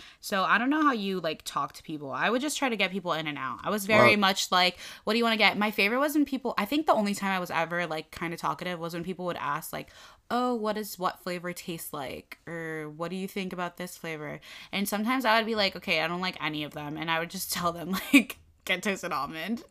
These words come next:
Speaker 2: No, probably, uh, I think what made me start talking a lot more to, like I said, working by myself,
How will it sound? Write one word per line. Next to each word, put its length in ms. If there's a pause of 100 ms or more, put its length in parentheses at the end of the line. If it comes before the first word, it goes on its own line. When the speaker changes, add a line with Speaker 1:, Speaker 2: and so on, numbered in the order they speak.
Speaker 2:
No, 380 (180)
probably, 800 (960)
uh, 500 (1200)
I 120
think 420 (440)
what 200
made 240
me 260
start 300
talking 400
a 60
lot 200
more 220
to, 120 (360)
like 160
I 80
said, 240
working 340
by 120
myself, 600